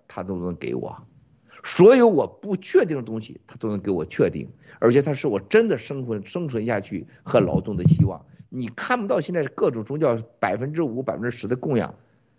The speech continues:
那些人苦哈哈的，是真捐呐。更重要的，那有钱人能在那个宗教的教堂背后有一个墓碑，哇塞，他们就觉得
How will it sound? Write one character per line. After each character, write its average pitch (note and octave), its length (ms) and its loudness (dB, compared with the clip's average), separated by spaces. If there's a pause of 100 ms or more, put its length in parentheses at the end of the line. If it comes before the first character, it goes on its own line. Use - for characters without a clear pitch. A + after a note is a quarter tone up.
那 A#3 180 6
些 A3 120 6
人 E3 180 0
苦 - 260 -12
哈 D#3 220 -6
哈 F#3 120 0
的， D#3+ 80 -2
是 C3 120 -8
真 G#3+ 260 -2
捐 G#2+ 260 -4
呐。 D2 160 -14 (1700)
更 C#4+ 200 2
重 A#3 100 6
要 G#3 80 6
的， F#3+ 100 0
那 A#3 160 -6
有 C#3 160 -4
钱 E3 300 -6
人 F#3+ 100 -4
能 G#3 100 -6
在 F#3+ 180 0
那 F3 80 -8
个 D3+ 100 -4
宗 G#3 260 -6
教 G3 220 4
的 C3 340 -6 (180)
教 F#3 220 2
堂 B2+ 220 -10
背 F3+ 120 -4
后 E3+ 140 -6
有 A#2+ 140 -2
一 A2 60 -2
个 C#3+ 80 -2
墓 F#3 220 -4
碑， F#3 400 4
哇 A#3+ 220 0
塞， G#3+ 260 -4
他 G3+ 120 -2
们 G#3 120 -4
就 G#3 80 -2
觉 E3 240 -4
得 F#3+ 140 -10